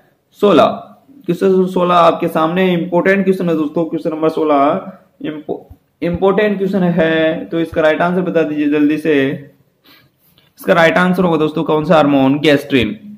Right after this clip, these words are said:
Fourth इसका right answer होगा। Next question पे चलते हैं। question number, क्वेश्चन नंबर सत्रह आपके सामने दोस्तों, क्या है? कोलिसिस्टोकाइनिन तथा ड्यूओक्राइनिन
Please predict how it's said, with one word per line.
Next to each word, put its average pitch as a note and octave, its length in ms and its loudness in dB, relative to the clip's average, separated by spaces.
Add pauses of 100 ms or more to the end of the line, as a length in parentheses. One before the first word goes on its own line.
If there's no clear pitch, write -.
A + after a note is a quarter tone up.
(120)
Fourth D#3 240 0
इसका F3 180 -2
right C#3 220 2
answer C3+ 400 0 (400)
होगा। D#3 280 4
Next C#3 360 2
question A#3 220 0
पे A3 60 -2
चलते F#3+ 240 2
हैं। F#3+ 420 2
question F3+ 240 0
number, F3 760 4 (1400)
क्वेश्चन F3+ 260 4
नंबर G#3 220 4
सत्रह F#3+ 340 2
आपके F#3 260 2
सामने E3+ 400 0
दोस्तों, F3 500 2
क्या F3+ 220 2
है? F3 600 2 (1800)
कोलिसिस्टोकाइनिन F#3+ 1200 0
तथा E3 480 2
ड्यूओक्राइनिन E3+ 2500 0